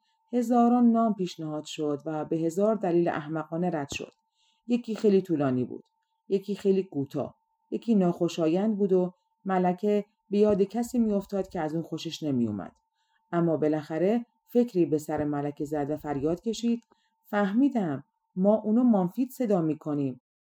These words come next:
قورباغه در حالی که به هوا می‌پرید فریاد زد: "خودشه." به این ترتیب این نام رو بر طفل نهادن.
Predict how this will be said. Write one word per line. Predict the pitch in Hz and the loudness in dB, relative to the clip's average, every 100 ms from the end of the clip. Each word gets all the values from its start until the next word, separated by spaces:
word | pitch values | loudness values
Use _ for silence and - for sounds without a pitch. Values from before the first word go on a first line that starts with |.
| _ _ _ _ _ | _ _ _ _ _
قورباغه | - 240 226 226 226 220 | -2 0 0 0 2 2
در | 208 202 | 0 0
حالی | 196 214 | 0 -2
که | 226 | -2
به | 190 | -2
هوا | 190 185 180 | -2 0 0
می‌پرید | 180 180 180 190 214 | 0 -2 -2 -2 -2
فریاد | 208 170 185 202 | -4 -4 -4 -4
زد: | 240 240 240 _ _ _ | -4 -4 -4 _ _ _
"خودشه." | - 269 285 254 226 156 131 - _ _ _ - | -8 -4 0 0 0 -2 -4 -8 _ _ _ -4
به | 165 | 0
این | 202 | 2
ترتیب | 233 233 240 240 240 240 - _ | 2 0 -2 0 0 0 -8 _
این | - 233 | 0 6
نام | 240 240 233 | 6 6 4
رو | 233 | 2
بر | 160 151 | 2 -2
طفل | - 170 165 143 | -2 -4 -2 -6
نهادن. | 135 135 135 139 | -4 -6 -8 -16